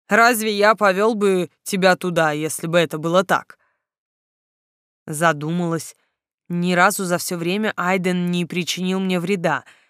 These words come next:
Я надеялась, что и этот раз не станет исключением. «Пойдём», шагнул он вперёд и потянул меня за руку. «Не бойся, я же с тобой».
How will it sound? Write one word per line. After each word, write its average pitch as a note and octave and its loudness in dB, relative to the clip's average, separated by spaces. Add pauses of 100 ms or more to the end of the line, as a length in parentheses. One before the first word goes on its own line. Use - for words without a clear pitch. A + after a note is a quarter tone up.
(200)
Я F#3+ 2
надеялась, G3 -2
что F#3 -8
и F#3 0
этот A#3+ -2
раз G3+ 0
не F#3 -6
станет E3+ -4
исключением. D3 -8 (960)
«Пойдём», E3+ 2 (400)
шагнул G3+ 0
он F#3+ 2
вперёд G#3 -2
и A3+ -4
потянул G3 -6
меня G#3 -2
за F3+ 4
руку. - -10 (500)
«Не F#3+ 4
бойся, D#3+ -4 (240)
я G#3+ 4
же G#3 -2
с - -2
тобой». F#3+ 0